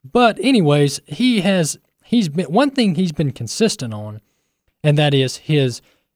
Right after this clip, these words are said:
importance, the importance of, of family, and that he does not want to be a, quote, "weekend dad" going forward.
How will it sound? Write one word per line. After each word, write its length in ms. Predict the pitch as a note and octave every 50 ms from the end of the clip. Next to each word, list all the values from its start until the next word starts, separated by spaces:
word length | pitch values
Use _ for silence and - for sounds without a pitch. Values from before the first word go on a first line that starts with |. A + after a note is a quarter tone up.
| _ _ _
importance, 680 | C3+ B2+ - - E3 F3+ F3+ F3 F3 E3 B2+ - - C3
the 160 | D3 C#3 C#3
importance 500 | C3 B2 - D#3 E3 E3 F#3 F3 - -
of, 180 | F#3 D3+ - -
of 160 | - D3 C3
family, 500 | - - C3+ A#2+ A2+ A2 A2 A2 A2+ A2 - _ _ _ _ _ _ _ _ _ _ _
and 420 | _ - C3+ C3 C3 B2+ A#2+ A#2 A2+
that 160 | A#2+ A#2+ A2+
he 540 | - - - D#3+ D#3 D3+ D3 C#3 C#3 - - _ _ _ _ _ C3+
does 200 | C3 C3 A#2+ B2+
not 200 | C#3+ C#3+ C#3 C3+
want 220 | C3+ C3+ C#3 C#3 -
to 100 | - A#2+
be 300 | A#2 B2+ B2 B2 A#2+ A#2
a, 80 | A2
quote, 340 | - - - C#3 C3 C3 G2+
"weekend 680 | A#2+ B2 C3 C#3+ C#3 - - C3+ B2+ B2 A#2+ A#2 A#2 - _ _ - A#2+
dad" 460 | A#2 B2+ C3 B2+ A#2 G#2+ G#2 G2+ - _ _ _ _ -
going 240 | A#2 B2+ A#2+ A2+ A2
forward. 460 | - - D3+ D3 C3+ A#2 G#2+ G2 G2